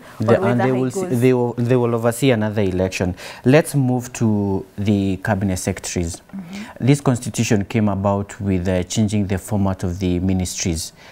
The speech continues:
Speaker 2: We have the technocrats other than the politicians. Now, do you think it has been a good idea so far?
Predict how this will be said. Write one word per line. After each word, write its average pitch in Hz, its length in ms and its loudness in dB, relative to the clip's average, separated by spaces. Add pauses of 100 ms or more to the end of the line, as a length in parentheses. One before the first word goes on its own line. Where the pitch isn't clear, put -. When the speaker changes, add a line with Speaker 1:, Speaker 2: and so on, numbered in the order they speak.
(120)
Speaker 2:
We 98 140 2
have 92 240 0
the 92 80 -2
technocrats 92 800 -4
other 95 180 0
than 90 180 -2
the 85 100 -4
politicians. 82 760 -6 (320)
Now, 104 120 4
do 104 140 2
you 135 40 6
think 135 200 -2
it 135 120 -2
has 120 180 0
been 104 220 0 (400)
a 107 100 4
good 113 400 0
idea 101 640 0
so - 260 -2
far? 87 260 -6